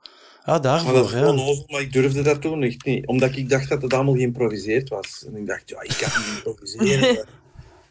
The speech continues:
Speaker 2: Dat, dat lukt, dat lukt mij niet, eh, ehm. En dat is dan thea-, allee, ik vond, vond dat, ik vond dat extreem ingewikkeld. Het, het, het hield mij niet zo... Ik was niet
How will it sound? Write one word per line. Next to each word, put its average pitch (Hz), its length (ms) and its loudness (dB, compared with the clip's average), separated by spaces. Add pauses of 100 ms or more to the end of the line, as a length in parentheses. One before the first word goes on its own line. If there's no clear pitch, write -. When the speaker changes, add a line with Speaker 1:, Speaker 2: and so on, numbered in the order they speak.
(140)
Speaker 2:
Dat, 95 120 -6
dat 104 60 0
lukt, 120 320 0
dat 110 200 4
lukt 131 240 0
mij 127 160 4
niet, 120 280 6
eh, 95 480 2
ehm. 82 160 -10 (760)
En 101 200 0
dat 98 180 2
is 98 120 -2
dan 95 180 0
thea-, 101 280 -2
allee, 104 300 0
ik 95 100 -4
vond, 131 260 2
vond 147 340 0
dat, 139 160 4
ik 135 280 2
vond 143 160 4
dat 127 280 4
extreem 143 540 2
ingewikkeld. 120 540 4
Het, - 240 -2
het, - 300 -2
het - 160 -8
hield 151 260 0
mij 143 80 4
niet 139 160 4
zo... 139 240 4 (280)
Ik 143 140 -10
was 151 160 4
niet 165 180 0